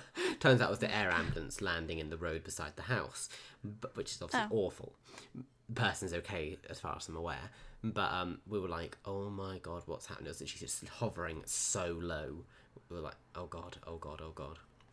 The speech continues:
Speaker 1: Um,
Speaker 2: Yeah.
Speaker 1: and over the last week, and again, very intense, but oh my God, I'm loving it. I've just started season two, um, is Big Little Lies.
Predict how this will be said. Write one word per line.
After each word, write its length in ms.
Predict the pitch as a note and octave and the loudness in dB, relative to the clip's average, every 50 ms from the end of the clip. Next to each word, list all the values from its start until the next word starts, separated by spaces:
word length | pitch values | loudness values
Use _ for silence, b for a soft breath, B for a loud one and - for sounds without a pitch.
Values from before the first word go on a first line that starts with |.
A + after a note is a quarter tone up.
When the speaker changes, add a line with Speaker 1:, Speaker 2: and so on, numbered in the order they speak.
| - - - - - - - - - - - - - - - - - - - | -20 -20 -20 -20 -20 -20 -20 -20 -20 -20 -20 -20 -20 -16 -14 -14 -8 0 4
Speaker 1:
Um, 240 | G#2 G2+ G2+ G2 G2 | 6 6 6 4 2
Speaker 2:
Yeah. 100 | A#2 B3 B B B B B B B B B - - | 0 -4 B B B B B B B B B 2 6
Speaker 1:
and 220 | B2+ C3+ A#2+ A#2 | 8 8 10 8
over 140 | B2 A2+ - | 8 6 6
the 100 | - A#2 | 4 6
last 500 | A2+ A2+ A#2+ C#3+ G3+ B3 A#3+ - - - | 6 8 8 8 8 6 4 2 0 2
week, 440 | G#2 F#2+ D#2 D2+ D#2+ - - - - - - - | 2 2 4 2 0 -4 -6 -10 -14 -12 -2 0
and 220 | G2 F#2+ F2+ - - | 2 2 2 0 -2
again, 320 | F2+ - F#2+ F2 F2 F2 F#2 G2 G#2 | -4 -2 -2 -2 -2 -4 -4 0 4
very 380 | A2 C#3 C3+ B2+ B2 G2+ F#2 F2+ | 8 10 10 10 10 10 8 6
intense, 500 | F2 E2+ - - F2+ E2 D2+ - - - | 2 0 -2 -2 -4 -4 -4 -6 -6 -6
but 120 | - - - | -4 -2 0
oh 100 | G2+ G2+ | 0 0
my 120 | F#2 F2 | 0 0
God, 240 | E2+ - E2+ E2 - - - | -2 -4 -6 -6 -6 -6 -6
I'm 380 | F2 E2+ E2 D#2+ D#2+ E2+ E2+ | -4 -2 -2 -2 -2 -2 -2
loving 300 | E2+ F2 E2 E2 D#2 D#2 D2+ | -2 -2 -2 -4 -4 -6 -6
it. 60 | - | -8
I've 80 | - - | -8 -8
just 100 | - - | -8 -6
started 240 | - - D2+ D2+ - | -4 -4 -4 -4 -4
season 320 | - D#2+ D#2+ D#2 - E2 | -4 -4 -4 -4 -6 -6
two, 260 | - - D#2+ D2+ D2+ b b b b b b b b b - | -4 -4 -4 -4 -4 b b b b b b b b b -4
um, 200 | F#2+ F#2+ F#2+ - - | -2 -2 0 0 -2
is 140 | F#2+ F#2+ - | -2 -2 0
Big 220 | - G#2 G2 G#2 | 0 0 2 2
Little 220 | G2+ G2 - G#2 | 0 0 0 0
Lies. 480 | F#2+ F#2+ F#2+ F#2+ G2 A2 B2 C3+ C3 | 0 0 0 0 2 2 0 0 -2